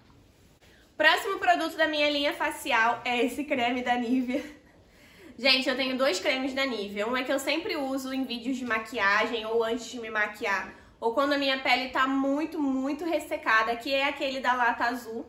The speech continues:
que é muito famoso, né? Eu tenho certeza que vocês conhecem. Mas muita gente indica não passar esse creme no rosto. Eu passo porque a minha pele é realmente muito ressecada.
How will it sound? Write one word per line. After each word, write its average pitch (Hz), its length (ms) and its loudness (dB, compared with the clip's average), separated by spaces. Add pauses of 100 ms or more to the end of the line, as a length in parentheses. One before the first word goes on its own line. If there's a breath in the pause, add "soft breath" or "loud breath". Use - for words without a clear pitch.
(160)
que 208 340 -8
é 226 80 0
muito 240 280 -4
famoso, 220 540 -4
né? 202 160 -2
Eu 202 80 -2
tenho 208 180 -6
certeza 226 380 -8
que - 60 -16
vocês 226 320 -8
conhecem. 196 560 -8 (340 loud breath)
Mas 254 220 4
muita 349 320 2
gente 320 300 0
indica 294 340 2
não 294 240 4
passar 320 340 0
esse 302 140 -4
creme 247 260 -2
no 302 100 -2
rosto. 220 520 -4 (240 loud breath)
Eu 277 240 4
passo 254 360 4
porque 247 200 -8
a 233 40 0
minha 240 180 -2
pele 240 220 4
é 247 60 2
realmente 247 760 0
muito 247 260 -2
ressecada. 285 680 -4